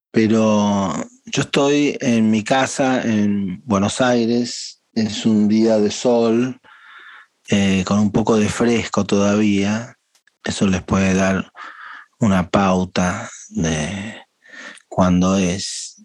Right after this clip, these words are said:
¿Y tú, Marta?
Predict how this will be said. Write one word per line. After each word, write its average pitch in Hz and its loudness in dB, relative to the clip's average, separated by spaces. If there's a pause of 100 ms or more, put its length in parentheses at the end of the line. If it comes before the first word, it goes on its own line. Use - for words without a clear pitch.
(280)
¿Y 98 2 (640)
tú, 143 2 (300)
Marta? 117 0